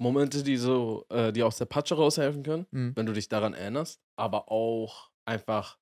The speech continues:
Speaker 1: dass alle nicen Momente, die du erlebt hast, sind nicht einfach so weg.
Speaker 2: Ja.
Speaker 1: Sondern so, du kannst sie jederzeit einfach auch nochmal so, oh.
Speaker 2: Das ist krass.
Speaker 1: Das war nice. Okay.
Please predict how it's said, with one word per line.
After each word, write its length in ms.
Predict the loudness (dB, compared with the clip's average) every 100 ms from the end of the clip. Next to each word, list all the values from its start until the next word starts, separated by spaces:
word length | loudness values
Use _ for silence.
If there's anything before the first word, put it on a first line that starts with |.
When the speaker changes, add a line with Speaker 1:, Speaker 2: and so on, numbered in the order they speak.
| _
Speaker 1:
dass 280 | -10 -10 -2
alle 180 | -2 0
nicen 340 | 0 -2 -2
Momente, 440 | -4 -4 -4 -6 -8
die 120 | -6
du 120 | -6
erlebt 400 | -6 -6 -6 -6
hast, 240 | -6 -6 -8
sind 160 | -6
nicht 180 | -6 -4
einfach 280 | -4 -2 -4
so 260 | -6 -10 _
weg. 420 | -8 -4 -4 -8 _
Speaker 2:
Ja. 220 | -2 -2 -4 _ _ _ _ _ _ _
Speaker 1:
Sondern 180 | -10 -10
so, 100 | -8
du 60 | -14
kannst 280 | -10 -8 -6
sie 80 |
jederzeit 520 | -4 -4 -4 -4 -6 -8
einfach 240 | -14 -10
auch 160 | -10 -10
nochmal 240 | -12 -12
so, 320 | -12 -14 -16 _
oh. 240 | -10 -10 -12 _ _ _ _ _ -12
Speaker 2:
Das 100 | -10
ist 140 | -2
krass. 280 | -2 -2 -6
Speaker 1:
Das 180 | -14 -12
war 100 | -14
nice. 280 | -14 -18 _ _ _ _ _
Okay. 520 | -6 -6 0 -2 -2